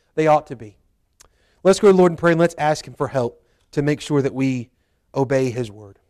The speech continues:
Lord, we love you. We thank you for this time. We got, we do ask, God, that we would obey your word that you've given to us here, and Lord, that we'd be discerning, that we would be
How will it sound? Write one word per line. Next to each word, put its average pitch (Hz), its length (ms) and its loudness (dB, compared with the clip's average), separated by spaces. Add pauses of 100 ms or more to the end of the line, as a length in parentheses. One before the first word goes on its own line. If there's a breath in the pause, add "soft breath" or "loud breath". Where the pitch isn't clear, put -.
Lord, 151 180 2
we 156 100 2
love 170 260 4
you. 175 100 -2
We 156 100 0
thank 160 260 -6
you - 80 -12
for 160 80 -6
this 156 160 -6
time. 151 320 -4 (400)
We 170 100 2
got, 156 340 0
we 156 120 0
do 156 180 0
ask, 147 260 2
God, 139 220 2
that 135 140 -4
we 147 120 0
would 147 320 2 (280 soft breath)
obey 147 240 2
your 147 140 0
word 147 200 4
that 139 80 -14
you've 127 140 -8
given 147 220 -2
to 147 180 -2
us 139 100 -4
here, 151 260 -4
and 139 80 -2
Lord, 139 140 -2
that 156 60 -8
we'd 147 120 -2
be 131 80 -10
discerning, 151 540 -2
that 139 140 -6
we 147 80 -4
would 139 160 -4
be 139 220 -8